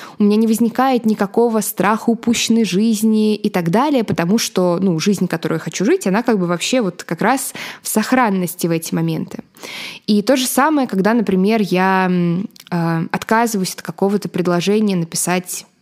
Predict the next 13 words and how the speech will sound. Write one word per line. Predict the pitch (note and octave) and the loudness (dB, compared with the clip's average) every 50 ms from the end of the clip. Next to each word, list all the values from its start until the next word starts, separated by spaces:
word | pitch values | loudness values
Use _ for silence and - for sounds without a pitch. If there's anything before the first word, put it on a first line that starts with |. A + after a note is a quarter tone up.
| _ _ - _ - | _ _ -20 _ -2
онлайн-курс | - F#3 F3+ F3 F3+ F3+ F3+ F3 F3 - G#3+ G#3+ A3 A3 - - - - - | 0 0 2 2 2 2 0 -2 -2 0 0 0 0 0 -2 -4 -6 -6 -4
для | F3 F3 F3 E3+ E3+ E3+ F3 | -2 0 0 2 2 0 0
чужого | E3+ - G3 F3+ G3 G3 F3+ F3 | -2 -2 0 0 0 0 0 -2
проекта. | E3+ - E3+ E3+ E3 E3 - - - - - - _ _ - - - - - - - - - - - | -2 -2 0 0 -2 -4 -6 -10 -14 -14 -16 -16 _ _ -20 -20 -20 -20 -20 -20 -20 -20 -16 -6 0
У | G3 | 2
меня | G3 G3+ G#3 | 2 4 4
не | G#3 G#3+ A#3 B3 A#3 | 4 4 4 4 2
возникает | A3 F#3+ - G3+ F#3+ G3 G#3+ G#3 G3+ F#3+ F3+ F3+ | 0 0 0 0 0 0 0 0 2 0 0 -4
страха | - - - G#3 G3 G3 F#3+ F#3 - | -6 -4 0 2 2 2 2 0 -2
упущенной | F#3 F3 - G#3+ F#3+ - - - F3+ F3+ F3 | -4 -2 -2 -2 -2 0 0 0 0 0 2
жизни, | E3 G#3+ D4 E4+ E4+ - A#3 G3 | 2 2 2 2 2 2 0 0
потому | - - - F3+ F#3 G3+ | -2 -2 0 0 2 2
что | G#3 - - - G3 F#3+ F#3 F#3 F#3 G3 | 0 -2 -2 0 0 2 2 2 0 -2